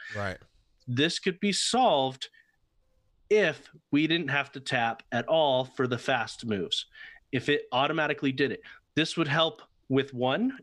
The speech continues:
Speaker 2: if you got disconnected, your Pokemon would keep attacking on the server. So
Speaker 1: Nice.
Speaker 2: you would, it would keep attacking.
Speaker 1: Just
Speaker 2: And so
Speaker 1: fast attacks, but yeah.
Speaker 2: Just
Speaker 1: Yeah,
Speaker 2: fast
Speaker 1: yeah,
Speaker 2: attacks.
Speaker 1: yeah.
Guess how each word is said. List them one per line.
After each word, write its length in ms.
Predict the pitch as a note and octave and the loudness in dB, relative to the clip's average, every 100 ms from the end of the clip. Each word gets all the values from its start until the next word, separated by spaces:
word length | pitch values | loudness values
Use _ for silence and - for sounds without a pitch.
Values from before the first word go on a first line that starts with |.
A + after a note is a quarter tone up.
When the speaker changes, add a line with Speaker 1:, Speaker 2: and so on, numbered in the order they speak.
| - | -6
Speaker 2:
if 180 | - - | -4 -2
you 100 | B2+ | 0
got 240 | B2+ A2+ | 0 0
disconnected, 760 | C3+ B2+ - C3+ C#3 - C#3 C3+ - - | -2 -2 0 0 -2 -2 -2 -4 -12 -8
your 100 | C#3 C#3 | -6 -2
Pokemon 500 | A3+ B3 G#3 F#3 F3 | -2 0 0 0 -2
would 140 | D#3 | -4
keep 200 | - F3+ | -4 -4
attacking 600 | D#3 G3 A3+ - B2 A#2+ - | -2 -2 -2 -2 -4 -4 -4
on 220 | C3 C3+ A#2+ | -2 0 0
the 60 | |
server. 540 | G#2+ - A3+ C#3 F#2 - _ - - - - - | 0 0 2 0 -6 -14 _ -20 -20 -20 -20 -8
So 200 | G#2 A2 | 2 4
Speaker 1:
Nice. 560 | G#2 G2 A#2 - - - | 6 6 4 0 -12 -8
Speaker 2:
you 60 | |
would, 100 | - | -2
it 40 | D3+ | 0
would 140 | C3+ B2+ | 0 -2
keep 200 | D#3+ A3+ | -4 -2
attacking. 560 | F3 D#3+ D#3 E3 G#3 - _ _ | 0 0 0 -4 -6 -8 _ _
Speaker 1:
Just 180 | - B2+ | 2 6
Speaker 2:
And 120 | B2+ | 6
so 100 | - D#3 C3+ | 8 6 6
Speaker 1:
fast 40 | C3 | 2
attacks, 380 | B2 G2+ A2 - | -2 -2 -2 -8
but 100 | F#2+ | -8
yeah. 260 | F#2+ F#2+ | -4 -2
Speaker 2:
Just 200 | B2+ G3 | -2 0
Speaker 1:
Yeah, 80 | D3 | 2
Speaker 2:
fast 160 | C4+ G2+ | 2 0
Speaker 1:
yeah, 60 | |
Speaker 2:
attacks. 340 | G#2 A2+ A2+ G2 | -4 -4 -6 -8
Speaker 1:
yeah. 140 | G2+ | -8